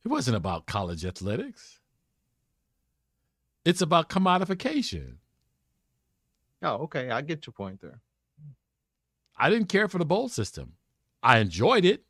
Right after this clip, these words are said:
Speaker 1: I enjoyed saying my team won this bowl.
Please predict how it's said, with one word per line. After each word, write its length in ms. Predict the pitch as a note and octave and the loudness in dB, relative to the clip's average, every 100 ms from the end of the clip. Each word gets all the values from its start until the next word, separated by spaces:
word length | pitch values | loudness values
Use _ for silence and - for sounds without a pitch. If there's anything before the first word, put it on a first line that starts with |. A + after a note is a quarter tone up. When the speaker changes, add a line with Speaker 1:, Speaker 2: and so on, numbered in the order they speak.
| _ _ _ _ _ _ _ _ _ _ _ _ _ _ _ _ _ _ | _ _ _ _ _ _ _ _ _ _ _ _ _ _ _ _ _ _
Speaker 1:
I 160 | A2+ G3+ | 2 4
enjoyed 600 | E3+ G#2+ E3 E3+ E3+ - - | 4 4 4 4 2 -2 -12
saying 360 | - E3 D#3+ | 0 2 2
my 140 | C#3+ F3 | 2 0
team 320 | - D#3+ D3+ | 0 0 0
won 260 | G#2 C3 D3+ | 2 4 4
this 160 | D3+ B2+ | 2 0
bowl. 420 | C#3+ C3 C#2 | 0 0 -4